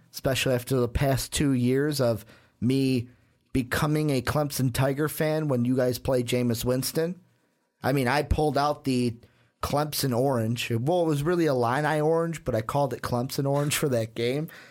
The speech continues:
Uh, yeah, I hated Jameis Winston, so I cheered for you guys each and every game. I would love for them to go undefeated, but man, there's something about this North Carolina Tar Heels team where five and oh in conference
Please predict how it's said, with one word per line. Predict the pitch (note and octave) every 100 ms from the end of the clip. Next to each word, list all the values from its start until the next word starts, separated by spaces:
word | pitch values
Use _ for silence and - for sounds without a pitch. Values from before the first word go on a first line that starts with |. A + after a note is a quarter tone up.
| - - _ -
Uh, | A#2 A2+ A2 A2+
yeah, | - C#3 A2
I |
hated | A#2+ D#3 C3+
Jameis | A#2 A#2+ G#2+ G2+
Winston, | A#2+ A2 - G2+ F#2+
so | A2+ G2 F2 - - - _ -
I | A2+
cheered | - C3+ A#2+
for | -
you | A2+ A2+
guys | A2 A2 G#2
each | - A#2+ A2+
and | A2+
every | G#2+
game. | G#2+ A2
I | G2
would | A3+ G#3+
love | A#3
for | A3
them | G#3+ G3+
to |
go | G3
undefeated, | F#3+ F3+ F#3+ G#3 D#3+
but | C#3
man, | C#3+ F3
there's | D3+ E3+
something | - G3 F3+
about | F3 E3+
this | D#3+ D3
North | D#3+ D#3
Carolina | - D#3+ D3+ D3 B2
Tar | D3+ D3+
Heels | C#3+ B2 A2+
team | - C#3+ G2 - _ _ _ _ -
where | B2+ C#3 C3+ B2+ A#2 A#2 - _ _
five | - - D#3+ E3+
and | E3+
oh | E3
in | D#3
conference | - D#3 D#3+ D#3+ F3 F3 F3